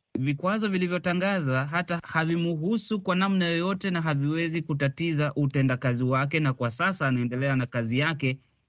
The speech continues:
ya kupambana na magaidi wa A D F. Je, unahisi kwamba hii inakuwa ni kamba ukorofi, kudarau, ama kujihisi kwamba haya wanayofanya, ili mradi nipo Uganda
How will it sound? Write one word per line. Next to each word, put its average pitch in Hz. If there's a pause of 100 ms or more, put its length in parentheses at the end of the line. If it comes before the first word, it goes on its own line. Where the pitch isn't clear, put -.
ya 117
kupambana 131
na 127
magaidi 123
wa 113
A 120
D 107
F. 113 (220)
Je, 170 (140)
unahisi 175
kwamba 175
hii 170
inakuwa 180
ni 156
kamba 165 (220)
ukorofi, 156 (340)
kudarau, 143 (240)
ama 175 (120)
kujihisi 165
kwamba 165
haya 175
wanayofanya, 156 (220)
ili 135
mradi 160
nipo 160
Uganda 139